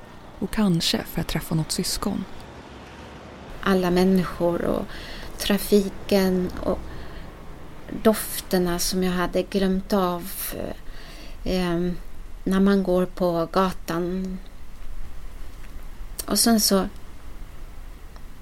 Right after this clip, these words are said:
Speaker 2: tar vi in på hotellet och, eh, går en liten runda efter en lång dag, en lång restur på, på planet.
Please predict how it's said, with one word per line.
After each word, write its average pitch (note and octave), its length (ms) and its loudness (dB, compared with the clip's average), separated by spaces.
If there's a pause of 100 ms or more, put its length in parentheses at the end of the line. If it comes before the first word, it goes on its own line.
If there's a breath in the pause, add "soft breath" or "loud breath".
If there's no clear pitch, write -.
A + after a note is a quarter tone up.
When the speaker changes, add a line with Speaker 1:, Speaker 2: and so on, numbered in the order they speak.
(200)
Speaker 2:
tar G#3 140 4
vi G3+ 100 6
in F#3 160 8
på F3+ 140 0
hotellet - 840 0 (400)
och, - 440 0
eh, D#3+ 300 4 (2500)
går F3+ 260 6
en F3+ 180 8
liten F3 300 4
runda E3+ 360 4
efter F3+ 400 -2
en E3+ 420 0
lång E3+ 440 2
dag, E3+ 200 -2 (120)
en F#3 420 2
lång E3+ 380 4 (460 loud breath)
restur E3+ 680 0
på, D#3+ 380 0 (560 loud breath)
på - 120 -12
planet. D#3+ 580 0